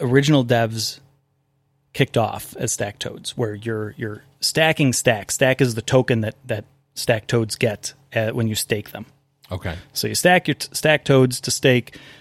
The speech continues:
Speaker 1: to get stacked.
Speaker 2: Oh, they're already gone, one-on-ones. My crypto dad and mom, see ya, and I didn't make over an eth on 'em. They're gone. Yep.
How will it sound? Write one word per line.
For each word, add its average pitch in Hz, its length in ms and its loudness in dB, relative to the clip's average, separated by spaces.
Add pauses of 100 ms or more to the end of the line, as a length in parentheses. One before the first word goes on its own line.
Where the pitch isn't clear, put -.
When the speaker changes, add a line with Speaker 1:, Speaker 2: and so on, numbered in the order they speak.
Speaker 1:
to - 80 0
get 127 340 2
stacked. 107 240 2
Speaker 2:
Oh, 95 280 4
they're 101 200 4
already 101 200 4
gone, 78 320 0
one-on-ones. 71 560 -8 (760)
My 80 120 -6
crypto 101 380 0
dad 92 360 2
and 90 200 -2
mom, 85 360 0 (100)
see - 280 -8
ya, 120 580 4
and 82 180 -2
I 80 220 -6 (180)
didn't 87 220 -8
make 90 180 -6
over 95 220 -4
an 92 80 -8
eth - 180 -12
on - 120 -16
'em. - 80 -18 (1400)
They're 262 160 6
gone. 123 460 6 (3000)
Yep. 98 220 -6